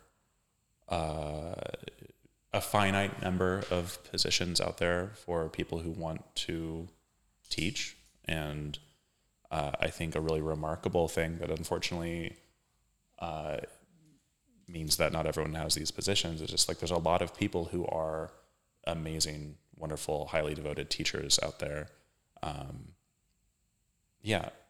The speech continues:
Uh, but in terms of, uh, in terms of Trine and my experience here, you know, I think that something I really, uh, I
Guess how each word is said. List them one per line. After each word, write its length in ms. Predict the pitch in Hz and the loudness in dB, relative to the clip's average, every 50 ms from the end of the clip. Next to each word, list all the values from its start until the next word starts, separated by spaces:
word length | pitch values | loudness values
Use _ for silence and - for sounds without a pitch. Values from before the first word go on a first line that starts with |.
| _ - | _ -2
Uh, 300 | 85 85 82 80 78 78 | 0 2 2 2 2 2
but 440 | 80 92 - 147 143 113 - - - - | 0 4 6 8 10 10 8 6 4 4
in 140 | 123 117 110 | 4 4 6
terms 300 | - 139 135 127 117 127 | 4 4 4 6 10 10
of, 260 | 120 113 98 - - - | 10 10 8 6 6 10
uh, 380 | - 104 101 98 95 95 92 - - | 12 12 12 12 12 10 10 8 6
in 80 | 117 | 6
terms 220 | 113 143 151 147 147 | 6 6 6 8 8
of 100 | 135 113 | 6 6
Trine 480 | - - - 113 110 110 110 107 104 | 6 4 6 6 8 8 8 6 6
and 220 | - - 95 95 95 | 4 2 2 2 4
my 140 | 95 95 95 | 6 6 6
experience 420 | 92 - - 95 90 90 85 - | 8 6 4 4 4 4 4 4
here, 180 | - 90 87 87 | 4 4 4 4
you 100 | - - | 2 2
know, 200 | 92 90 87 87 - - - - - _ _ _ _ _ _ - - | 4 4 2 2 -2 -6 -16 -20 -20 _ _ _ _ _ _ 0 2
I 80 | 90 87 | 2 2
think 400 | - - 107 110 110 - - - | 4 4 4 4 4 2 0 2
that 360 | - 87 82 82 82 80 - - | 4 6 6 6 6 6 6 6
something 340 | - - 85 80 82 78 78 | 6 6 4 2 0 0 0
I 60 | 78 | 0
really, 680 | 76 78 80 80 80 78 76 76 76 76 76 80 - - _ _ _ _ _ _ _ _ _ _ _ _ _ _ _ _ _ _ _ _ _ _ - | -2 0 0 0 2 2 2 0 0 -2 -2 -4 -6 -12 _ _ _ _ _ _ _ _ _ _ _ _ _ _ _ _ _ _ _ _ _ _ -8
uh, 280 | 82 80 - - 50 50 - - - - _ _ _ - - - _ _ _ _ _ _ _ _ _ _ _ _ _ _ _ _ _ _ _ _ _ _ - | -6 -6 -6 -6 -8 -8 -10 -14 -18 -20 _ _ _ -20 -20 -20 _ _ _ _ _ _ _ _ _ _ _ _ _ _ _ _ _ _ _ _ _ _ 4
I 480 | 117 135 135 131 127 120 117 110 95 | 6 8 10 12 12 10 10 8 6